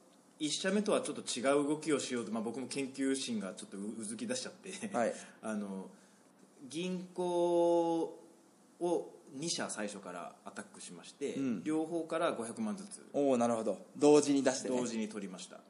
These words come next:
Speaker 2: うん。
Speaker 1: で、一行は、あの、いきなり元本返済いらない形に
Speaker 2: おー。
Speaker 1: 少しできて、
Speaker 2: すごいですね、それは。
Speaker 1: はい。た-、ただしちょっと金利は泣きましたけど、
Speaker 2: あー。
Speaker 1: だけど、まあ、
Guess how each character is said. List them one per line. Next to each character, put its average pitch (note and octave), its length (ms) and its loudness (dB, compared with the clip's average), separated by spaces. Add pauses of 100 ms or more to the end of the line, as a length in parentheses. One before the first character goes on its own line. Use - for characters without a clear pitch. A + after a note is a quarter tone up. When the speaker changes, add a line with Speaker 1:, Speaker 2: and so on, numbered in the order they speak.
(160)
Speaker 2:
う A2+ 60 -4
ん。 F#2+ 400 -6
Speaker 1:
で、 F#3 300 -4 (120)
一 E3+ 140 -10 (640)
行 D3 340 0
は、 A2 420 0 (400)
あ A2+ 120 -4
の、 G2+ 240 -6 (180)
い B2+ 60 -8
き C3 100 -8
な C3 80 0
り B2 100 -2
元 A#2 180 -2
本 A2+ 160 -4
返 A2 120 -2
済 F#2+ 200 -10
い - 20 -10
ら F#2 100 -8
な F#2 140 -10
い F2 80 -10
形 F2 360 -16
に E2 220 -16 (640)
Speaker 2:
お A2 560 4
ー。 F2 140 -8
Speaker 1:
少 A2 80 -6
し F2+ 240 -10
で G2+ 100 -6
き - 120 -14
て、 - 300 -6
Speaker 2:
す - 180 -6
ご C3+ 140 6
い G#2+ 40 6
で G2 60 -2
す G#2 60 -6
ね、 F2+ 80 -6
そ F#2 120 -10
れ D#2 60 -6
は。 D2 180 -10 (160)
Speaker 1:
は - 80 -18
い。 - 20 -18 (140)
た-、 E3+ 120 -6
た G#3+ 200 0
だ G3+ 80 2
し - 140 -4
ち - 60 -2
ょ F3 40 -2
っ - 40 -6
と C#3 80 -4
金 D#3+ 220 -2
利 D3 100 0
は D3 100 0
泣 C3 120 -2
き C#3 80 -4
ま B2 100 -2
し - 80 -6
た A2+ 80 -10
け G2 120 -12
ど、 E3 120 0
Speaker 2:
あ G2 760 0
ー。 - 40 -8
Speaker 1:
だ F#3 60 -4
け D#3 100 -4
ど、 F#2+ 380 -4
ま G#2 360 -4
あ、 - 40 -20